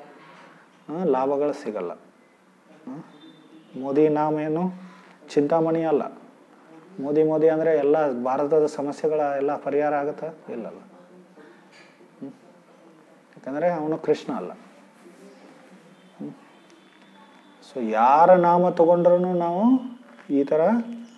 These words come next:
ನಮಗೆ ಲಾಭ ಆಗಲ್ಲ. ಹ್ಮ್. Only ಕೃಷ್ಣ ನಾಮ. ಈಗೆಲ್ಲ ಸಾಯಿಬಾಬಾ ನಾಮಕರಣ ಮಾಡ್-, ನಾಮ,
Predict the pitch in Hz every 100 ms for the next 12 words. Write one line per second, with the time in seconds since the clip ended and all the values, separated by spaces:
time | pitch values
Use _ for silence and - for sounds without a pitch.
0 | - - _ _ - 123 131 156 175 120
1 | 110 101 90 90 90 - - - - -
2 | 147 147 - - - 113 123 147 160 160
3 | 147 - 170 165 123 98 107 - - -
4 | - - - - - - _ - - _
5 | 135 - - - 139 131 131 147 143 135
6 | 147 151 151 151 143 139 143 - 131 139
7 | 135 120 117 127 135